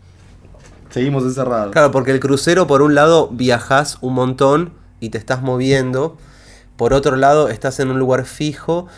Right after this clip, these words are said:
Speaker 2: pero a la vez vos estabas tocando mucho. ¿Cómo es un día normal en el último crucero que estabas? ¿Cuántos shows haces? ¿A qué hora más o menos te despertás? ¿Cómo es eso?
Speaker 1: Y mirá, o sea, hacíamos...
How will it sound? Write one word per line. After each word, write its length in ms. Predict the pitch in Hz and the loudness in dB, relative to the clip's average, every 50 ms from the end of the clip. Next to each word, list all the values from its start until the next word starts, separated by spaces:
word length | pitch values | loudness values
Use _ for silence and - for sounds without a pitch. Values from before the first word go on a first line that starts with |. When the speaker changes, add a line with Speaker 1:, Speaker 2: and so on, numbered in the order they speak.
| - - - - | -20 -20 -12 -8
Speaker 2:
pero 160 | 120 110 113 | -4 -2 -2
a 40 | 113 | 0
la 120 | 117 120 | 2 2
vez 260 | 127 139 165 160 - | 2 2 0 -2 -4
vos 180 | 135 135 143 139 | -6 -6 -6 -6
estabas 340 | 143 131 - 139 139 135 - | -8 -4 -2 -2 -2 -2 -4
tocando 380 | - 117 - 131 139 139 135 | -6 -4 -4 -2 -2 -2 -2
mucho. 320 | 123 131 143 143 139 - 123 | -2 -2 -4 -4 -4 -4 -4
¿Cómo 200 | 135 147 165 151 | -4 -2 -2 -2
es 180 | 123 - - - - - - | -2 -4 -10 -18 -20 -14 -10
un 240 | 113 123 123 120 | -8 -6 -6 -6
día 640 | 120 120 123 123 123 120 117 117 110 113 - - - - | -4 -4 -2 0 2 4 4 2 2 -2 -8 -16 -20 -10
normal 500 | 107 113 113 110 107 110 113 117 120 123 127 | -6 -4 -4 -2 -2 -2 -2 -2 -2 -2 -4
en 160 | - 113 113 | -6 -8 -8
el 120 | 113 113 | -8 -8
último 580 | 113 117 110 120 117 113 110 110 107 104 101 101 | -8 -8 -8 -8 -8 -6 -6 -4 -4 -6 -8 -10
crucero 560 | - - 120 113 - - - 110 113 110 104 | -12 -12 -12 -12 -10 -10 -6 -4 -4 -4 -4
que 160 | - 104 104 | -4 -4 -4
estabas? 440 | 101 101 - - 110 107 101 98 - | -4 -6 -6 -4 -2 -2 -2 -2 -4
¿Cuántos 340 | - - 131 131 131 123 110 | -4 -4 -2 -2 -2 -4 -6
shows 260 | - 123 120 113 - | -6 -8 -8 -8 -10
haces? 640 | 110 95 - - 135 139 143 139 135 131 131 - - | -10 -10 -6 -2 2 4 4 4 4 2 -4 -10 -12
¿A 100 | - 117 | -12 -8
qué 100 | 113 131 | -6 -4
hora 100 | 127 120 | -4 -2
más 200 | 117 117 110 - | -2 -4 -6 -6
o 40 | 117 | -6
menos 200 | 117 113 113 107 | -6 -6 -8 -8
te 100 | - 110 | -10 -12
despertás? 540 | 107 - - 110 110 - 120 123 123 123 - | -10 -10 -12 -12 -6 -2 0 0 0 -2 -6
¿Cómo 220 | - 147 135 117 | -8 -6 -4 -4
es 140 | 107 - - | -6 -8 -10
eso? 240 | 104 - - - - - - - - - - - - - - | -14 -14 -16 -18 -18 -20 -20 -20 -20 -20 -20 -20 -20 -14 -10
Speaker 1:
Y 640 | 147 156 165 170 170 165 156 147 131 123 117 110 107 107 | -8 -6 -6 -4 -4 -4 -2 -2 -2 -2 -4 -6 -6 -8
mirá, 380 | 113 120 143 151 147 135 120 | -6 -4 -4 -4 -4 -4 -6
o 100 | 113 110 | -8 -10
sea, 420 | - - 123 117 113 110 107 98 - - - - - - - - - - - - - - - - - - - - - - - - - - - - | -12 -10 -10 -8 -8 -8 -10 -12 -14 -20 -20 -20 -20 -20 -20 -20 -20 -20 -20 -20 -20 -20 -20 -20 -20 -20 -20 -20 -20 -20 -20 -20 -20 -20 -20 -16
hacíamos... 1700 | - 135 - 202 196 185 175 160 156 147 143 143 139 135 131 131 127 120 120 117 117 - - - - - - - - - - - - | -14 -6 -6 -4 -4 -4 -4 -4 -4 -4 -4 -4 -4 -6 -6 -6 -8 -8 -10 -10 -12 -14 -18 -18 -18 -20 -20 -20 -20 -20 -20 -20 -20